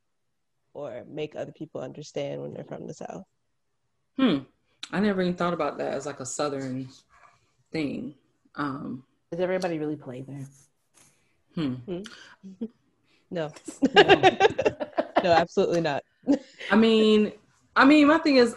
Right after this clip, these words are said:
Speaker 2: I,
Speaker 1: Plate full of
Speaker 2: I never
Speaker 1: assholes.
Speaker 2: would have thought about it
Speaker 1: <laughs>
Speaker 2: like that. I, I definitely used to be, um, way more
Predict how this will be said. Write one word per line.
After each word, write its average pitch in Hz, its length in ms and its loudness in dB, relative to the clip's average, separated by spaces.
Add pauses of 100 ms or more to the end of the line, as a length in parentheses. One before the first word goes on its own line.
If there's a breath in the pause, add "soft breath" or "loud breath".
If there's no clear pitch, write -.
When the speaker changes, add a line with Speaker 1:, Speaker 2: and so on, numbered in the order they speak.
Speaker 2:
I, 233 220 6
Speaker 1:
Plate 170 160 -6
full 175 140 -2
of 165 80 0
Speaker 2:
I 214 100 8
never 226 220 6
Speaker 1:
assholes. 214 100 6
Speaker 2:
would 208 100 8
have 180 80 2
thought 185 160 8
about 185 160 8
it 156 60 6
Speaker 1:
<laughs> 147 60 4
Speaker 2:
like 147 100 -4
that. 147 260 0
I, 185 320 4
I - 20 4
definitely 202 400 2
used 196 260 -4
to 185 60 0
be, 160 380 -4
um, 143 460 -6
way 156 240 0
more 147 800 -4